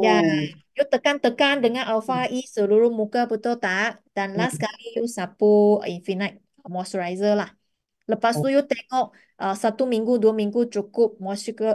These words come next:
Speaker 1: moisture untuk you ke tidak. Kalau tak cukup, you Alpha E tambah lagi. Ataupun
Speaker 2: Hmm.
Speaker 1: moisturizer tambah lagi.
Speaker 2: Ha,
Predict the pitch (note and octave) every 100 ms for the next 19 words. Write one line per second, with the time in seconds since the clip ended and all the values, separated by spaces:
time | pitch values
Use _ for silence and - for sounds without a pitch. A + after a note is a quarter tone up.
0 | G#3+ G#3+ G#3+ - A#3 G3+ F#3 G#3 G3+ G#3
1 | G#3 F3+ - - G#3 D4 D4+ G#3 A#3 A#3
2 | G3 G#3 A#3+ B3+ - - G3+ G#3 A#3 A#3
3 | A#3 F3+ F3+ F#3+ F3 E3 E3+ D#3+ _ _
4 | _ _ G3 G#3+ A#3+ A#3 A#3 A#3+ G#3 F#3+
5 | G3 F#3+ G#3 G3+ E3+ E3 F3 E3 D3+ -
6 | - _ -